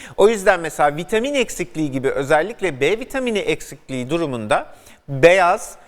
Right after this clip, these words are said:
bazen leke, bazen de dilinizin bütününü kaplayan bir beyaz leke ile karşı karşıya kalabilirsiniz. O yüzden bu anlamda ilk aklınıza gelecek olan şey bence vitamin eksikliği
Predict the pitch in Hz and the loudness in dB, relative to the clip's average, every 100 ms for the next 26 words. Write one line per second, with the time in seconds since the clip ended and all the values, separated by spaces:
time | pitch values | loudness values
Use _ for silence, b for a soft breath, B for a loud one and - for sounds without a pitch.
0 | b 175 240 240 240 233 220 196 - 143 | b 4 6 6 2 0 0 -2 -2 -4
1 | - 175 262 302 269 220 175 165 B B | 0 2 4 2 0 -2 -2 -2 B B
2 | B _ _ - _ _ 135 160 190 208 | B _ _ -20 _ _ -2 0 2 0
3 | 214 277 254 143 156 - 226 277 320 - | 0 0 -2 -2 -2 -2 -2 -2 -4 -4
4 | 196 185 - 180 147 131 160 b b b | -2 -2 0 0 0 -2 -6 b b b
5 | 147 196 190 143 156 214 240 180 175 160 | -2 -2 -2 0 4 4 2 0 -4 -2
6 | 143 135 - 202 202 202 170 147 - 185 | -2 -4 -2 -2 -2 -4 -4 -4 -4 -4
7 | 165 151 135 127 - 113 - 214 196 151 | -2 -2 -4 -6 -8 -10 2 2 4 2
8 | 139 202 208 165 139 131 135 220 202 160 | 2 4 2 2 -4 -4 -4 -2 0 -2
9 | - 131 127 135 175 131 120 - 160 143 | -4 -8 -6 -2 -2 -2 -8 -4 -2 -2
10 | 117 - 233 240 - 156 160 143 202 226 | -4 0 2 2 -2 0 0 0 -4 -4
11 | B B - 143 180 226 240 233 240 220 | B B -10 -2 -2 0 -2 -2 -8 -6
12 | 233 247 | -2 -2